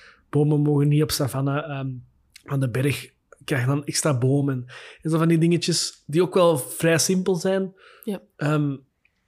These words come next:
Speaker 1: ja, en dat is gewoon leuk. En gewoon dat, dat chillen, dat je gewoon inderdaad wat bingo speelt in principe. Maar dan, als je dan, ik zal zeggen, je kaart vol hebt, gewoon wat dingetjes plaatst. En we zien wel wat daarmee gebeurt.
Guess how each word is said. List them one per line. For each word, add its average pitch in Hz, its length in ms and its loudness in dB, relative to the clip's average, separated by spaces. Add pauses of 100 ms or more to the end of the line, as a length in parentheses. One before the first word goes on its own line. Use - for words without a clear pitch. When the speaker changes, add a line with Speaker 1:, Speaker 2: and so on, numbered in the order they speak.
Speaker 1:
ja, 131 320 -2
en 151 120 0
dat 156 80 0
is - 80 -2
gewoon 170 260 4
leuk. 147 280 2
En 151 120 0
gewoon 180 280 2
dat, 165 440 0
dat 143 260 -2
chillen, 226 440 2
dat 165 140 -2
je 151 120 -4
gewoon 143 300 0
inderdaad 147 440 0
wat 131 200 -4
bingo 165 280 0
speelt 165 360 -2
in 165 100 -2
principe. 165 540 -6 (680)
Maar 156 140 -2
dan, 135 340 -2 (260)
als - 180 -4
je 143 80 -4
dan, 127 200 -2
ik 123 80 -8
zal 139 120 -4
zeggen, 131 220 -2
je 123 60 -8
kaart 131 260 -4
vol 147 180 0
hebt, 135 200 -2
gewoon 143 160 0
wat 131 140 -2
dingetjes 127 380 -6
plaatst. 147 400 -2
En 147 260 -4 (320)
we 143 100 -8
zien 160 260 0
wel 190 140 2
wat 175 160 2
daarmee 165 260 2
gebeurt. 147 580 -2